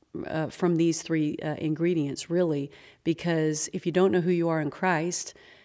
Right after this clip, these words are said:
if we don't understand righteousness, um, then we're not gonna get very far in our walk, uh, with God. And then, uh, you know, if we don't maintain peace, um, we're,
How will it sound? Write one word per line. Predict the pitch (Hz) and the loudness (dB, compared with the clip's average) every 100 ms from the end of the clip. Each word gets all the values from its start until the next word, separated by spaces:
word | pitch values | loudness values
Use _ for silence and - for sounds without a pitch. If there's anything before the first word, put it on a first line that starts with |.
| _ | _
if | - | -4
we | 160 | 2
don't | 175 185 | 4 4
understand | 180 170 - 170 170 | 2 0 0 2 2
righteousness, | 170 196 160 - 151 165 - - - - _ | 2 2 -2 -2 -2 -2 -4 -8 -18 -20 _
um, | 165 160 156 156 160 | -4 -2 0 -2 0
then | 170 | 0
we're | 165 | 2
not | 170 180 | 2 2
gonna | 170 | 2
get | 165 185 | 2 2
very | 175 160 | 2 2
far | 160 165 | 0 0
in | 151 | 0
our | 151 | 0
walk, | 151 156 151 165 - - - - _ | 0 0 0 -2 -8 -20 -20 -20 _
uh, | 156 147 | -4 -2
with | 147 151 - | -2 -4 -4
God. | 147 143 156 170 _ _ _ _ _ _ _ _ - | -6 -6 -8 -10 _ _ _ _ _ _ _ _ -2
And | 185 | 0
then, | 185 175 170 170 | 2 0 0 -2
uh, | 170 160 165 - _ | -4 -6 -10 -14 _
you | - 180 | -4 0
know, | 170 | 2
if | 165 | 2
we | 185 | 4
don't | 185 175 | 6 6
maintain | 170 165 - 165 | 4 2 2 0
peace, | 165 214 226 180 190 - - _ - - - _ | 0 0 0 0 0 -6 -8 _ -20 -20 -20 _
um, | 175 175 165 160 170 107 | 0 0 0 -2 -2 -4
we're, | 160 160 | -2 -2